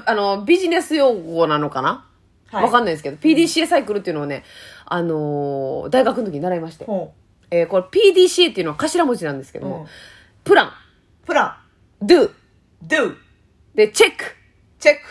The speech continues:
Speaker 1: アクト。
Speaker 2: おー、ほんまや。
Speaker 1: そうでしょ？ほんまやっていうのは？<laughs> ほんまやっていうのはどういうことですか？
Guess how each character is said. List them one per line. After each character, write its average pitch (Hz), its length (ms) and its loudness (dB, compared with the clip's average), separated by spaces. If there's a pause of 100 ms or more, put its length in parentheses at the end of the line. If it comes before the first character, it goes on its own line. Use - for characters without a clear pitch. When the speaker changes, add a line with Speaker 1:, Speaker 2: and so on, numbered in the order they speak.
(240)
Speaker 1:
ア - 140 2
ク - 80 -18
ト。 - 100 -10 (1080)
Speaker 2:
お 190 400 0
ー、 - 20 -16
ほ 175 60 -18
ん 180 60 -16
ま 190 100 -2
や。 - 160 -8 (560)
Speaker 1:
そ - 80 -20
う - 20 -16
で - 20 -16
し - 80 -10
ょ？ 233 100 -8 (580)
ほ - 120 -12
ん 208 80 -10
ま 269 100 -4
や 262 80 -6
っ - 20 -10
て 156 140 -12
い - 20 -8
う 143 40 -10
の 139 60 -12
は？ 196 140 -8
<laughs> - 1600 0
ほ 247 60 -20
ん 240 40 -20
ま 302 100 -12
や 294 60 -12
っ - 40 -16
て 254 80 -12
い - 20 -6
う - 20 -6
の 233 40 -2
は 196 60 -4
ど 185 80 -4
う - 20 -6
い - 0 -
う - 20 -6
こ 185 60 -8
と 180 60 -10
で 190 40 -16
す - 80 -20
か？ - 60 -12